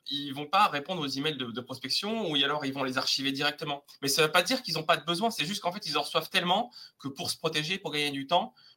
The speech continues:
euh, ils ont, euh, bah, ils, ils, ils les archivent. Et souvent, ces gens-là, quand tu les appelles, euh, ils, ils te remercient du follow-up, ils, euh, ils, ils pre-, ils prennent le temps de, de te répondre. Par contre, là, t'as, t'as dit un truc où je suis pas forcément d'accord,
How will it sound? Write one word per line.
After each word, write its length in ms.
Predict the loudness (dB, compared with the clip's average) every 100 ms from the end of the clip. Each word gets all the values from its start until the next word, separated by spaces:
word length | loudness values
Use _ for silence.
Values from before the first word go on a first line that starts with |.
| _ -4
euh, 300 | -2 0 0
ils 180 | 0
ont, 220 | -2 0 2
euh, 260 | 2 0 -4 -6 -6 -10 -12 -18 _ -6
bah, 120 | -4
ils, 140 | -2
ils, 360 | -2 -2 -4 -2
ils 60 |
les 140 | -2 -2
archivent. 360 | 0 -2 -4 -8 -18 -6
Et 80 | 0
souvent, 260 | 0 2 2
ces 140 | 2
gens-là, 320 | 2 2 2
quand 60 | 0
tu 160 | -2 0
les 120 | 2
appelles, 400 | 2 0 0 0
euh, 80 | 0
ils, 420 | 0 -2 -2 -4
ils 40 |
te 80 | -4
remercient 560 | 0 0 0 -2 -4 -6
du 140 | -10
follow-up, 520 | -6 -2 -2 -2 -4 -4
ils, 260 | -6 -2
euh, 220 | 0 -2 -4 -12 -14 -14 -4
ils, 240 | -2 0
ils 60 | -2
pre-, 180 | -4 -4
ils 80 |
prennent 200 | -4 -2
le 100 | -2
temps 160 | -2 -2
de, 220 | -2 -4
de 60 | -4
te 80 | -6
répondre. 180 | -2
Par 100 | -2
contre, 160 | 2 2
là, 60 | 2
t'as, 80 | 4
t'as 120 | 4
dit 100 | 6
un 80 | 6
truc 240 | 4 -2
où 200 | -2 -2
je 80 | -2
suis 120 | -2
pas 100 | 2
forcément 300 | 2 4 4
d'accord, 360 | 4 4 -2